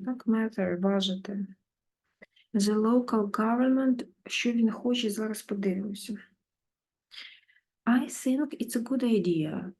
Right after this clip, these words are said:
It's going to help business and more people are going to come here. At the moment, people have to fly to the capital and then get the train. It takes hours. Я гадаю, це хороша ідея.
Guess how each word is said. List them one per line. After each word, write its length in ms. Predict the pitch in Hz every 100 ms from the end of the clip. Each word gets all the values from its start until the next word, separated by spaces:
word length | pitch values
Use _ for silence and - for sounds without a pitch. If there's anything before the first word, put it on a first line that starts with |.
| _ _
It's 160 | 247 233
going 400 | 202 226 254 269
to 100 | 247
help 360 | 226 240 240 208
business 400 | 226 247 254 233
and 120 | 214 214
more 180 | 233 247
people 320 | 240 226 208
are 200 | 196 190
going 420 | 196 202 226 214
to 120 | 214
come 300 | 202 214 254 247 -
here. 400 | 170 151 - - _ _ _ -
At 100 | 180
the 100 | 170 175
moment, 440 | 254 214 226 247 226
people 220 | 220 214 196
have 140 | 214 -
to 100 | 190
fly 320 | 190 220 233 247
to 60 | 262
the 80 | 262 269
capital 360 | 226 226 226 220 202
and 100 | 175 180
then 200 | 208 226 226 202
get 120 | 190 190
the 80 | 202 -
train. 280 | 233 240 208 190
It 160 | 208 -
takes 300 | 208 202 -
hours. 580 | 208 214 226 180 190 - _ _ - - - -
Я 160 | 196
гадаю, 400 | 185 185 185 185
це 140 | 185 190
хороша 460 | - 185 180 -
ідея. 560 | 170 160 160 160 165